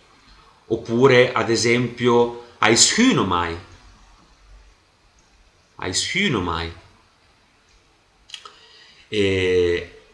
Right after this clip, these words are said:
che invece significa "Mi vergogno, provo vergogna", oppure stergo, agapao,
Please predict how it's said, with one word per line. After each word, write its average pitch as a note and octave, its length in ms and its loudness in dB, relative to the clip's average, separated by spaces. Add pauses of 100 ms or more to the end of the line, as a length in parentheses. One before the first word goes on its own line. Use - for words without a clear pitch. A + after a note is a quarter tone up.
(400)
che B2+ 140 0
invece A#2+ 500 0
significa A2 500 -4
"Mi A2+ 180 0
vergogno, A2+ 760 6
provo A2 340 2
vergogna", G2+ 880 2
oppure G#2+ 320 -2
stergo, F#2+ 1080 0 (3250)
agapao, G#2 1080 2